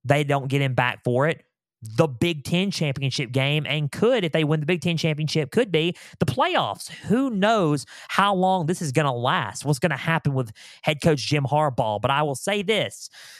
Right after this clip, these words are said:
uh, I've been hearing rumors about Jim Harbaugh. I don't know if they're true or not, but I'm not gonna say it. I'm not gonna say it now on this show, but I've been hearing some stuff about Jim Harbaugh, uh, and what's been going on there, uh,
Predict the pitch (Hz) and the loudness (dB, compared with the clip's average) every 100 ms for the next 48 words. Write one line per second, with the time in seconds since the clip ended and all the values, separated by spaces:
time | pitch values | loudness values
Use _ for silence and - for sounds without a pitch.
0 | - _ 127 127 123 151 180 175 214 180 | -20 _ 2 2 2 0 2 2 2 4
1 | 185 185 156 156 147 160 160 170 160 170 | 4 2 2 2 0 2 2 2 2 2
2 | 170 135 151 139 156 151 117 - 165 202 | 2 2 0 2 0 0 -4 0 2 2
3 | 220 254 277 - _ _ _ - 120 147 | 0 -2 -4 -8 _ _ _ 0 2 4
4 | 165 214 170 135 - 127 101 - - 139 | 2 0 -2 -4 -2 -2 -2 -8 -4 0
5 | 180 180 147 170 156 127 131 135 135 123 | 2 2 0 0 0 -2 0 0 0 -2
6 | 143 131 131 127 - - 143 190 196 202 | 0 2 2 -2 -8 0 0 2 0 0
7 | 165 143 - 170 147 135 120 131 123 120 | -2 -8 -6 -2 0 0 0 -2 0 0
8 | 104 95 98 _ _ _ 117 117 113 110 | -2 -6 -10 _ _ _ 0 2 0 -4
9 | - - _ _ 120 127 123 123 147 - | -12 -20 _ _ -2 -2 -2 0 0 0
10 | 143 135 135 127 123 120 120 120 123 113 | -2 0 0 2 0 0 0 0 -2 -4
11 | _ _ _ 110 113 107 | _ _ _ 0 2 0